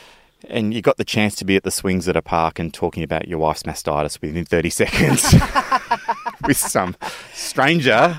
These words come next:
uh, that wouldn't happen at any other time of your life. Um, so it's a good opportunity for guys, again, to go, "Look, I don't have the answers and I can do that sort of stuff without feeling weird."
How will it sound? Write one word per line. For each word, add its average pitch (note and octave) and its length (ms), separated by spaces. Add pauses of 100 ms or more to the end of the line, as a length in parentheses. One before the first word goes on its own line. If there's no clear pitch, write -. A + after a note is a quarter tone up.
uh, A2 260
that A2+ 180
wouldn't A2+ 240
happen G#2 260
at F2 80
any F2 140
other D#2 120
time D#2+ 260
of D2+ 60
your D2+ 120
life. - 540
Um, D#2+ 360 (320)
so - 160
it's F2 120
a G2+ 60
good A2 220
opportunity G2 600
for F#2 140
guys, E2+ 280
again, A2 380
to G2 100
go, F#2 140
"Look, F#2+ 180
I F2+ 80
don't E2+ 180
have E2+ 140
the D#2 100
answers D#2 380
and D2+ 100
I D2+ 60
can D#2 160
do D2 120
that D2 180
sort - 140
of D#2+ 60
stuff - 400 (220)
without - 200
feeling D2 260
weird." D2 220